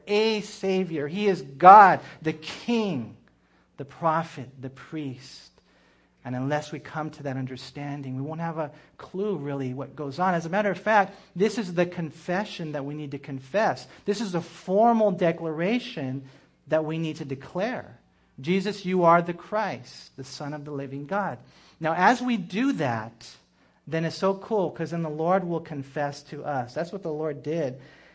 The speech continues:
uh, 'cause we read that there in verse seventeen. It says, And Jesus answered and said to him,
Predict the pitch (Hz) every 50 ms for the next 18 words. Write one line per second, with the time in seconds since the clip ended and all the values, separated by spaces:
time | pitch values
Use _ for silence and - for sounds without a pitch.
0 | _ _ _ _ _ - 135 131 - 156 151 139 139 165 151 147 143 165 185 190
1 | 165 151 151 139 135 139 147 151 147 147 147 143 147 139 139 - - 160 160 185
2 | 185 190 175 180 - - 139 135 135 131 131 - 151 147 147 151 143 139 143 160
3 | 165 165 165 - - 151 151 165 170 170 - 151 143 139 135 131 - - 160 165
4 | 175 170 185 175 156 147 135 127 131 127 127 131